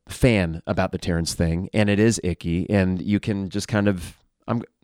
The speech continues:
we don't need to belabor that point. But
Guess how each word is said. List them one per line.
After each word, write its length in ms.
we 100
don't 100
need 80
to 60
belabor 280
that 180
point. 320
But 240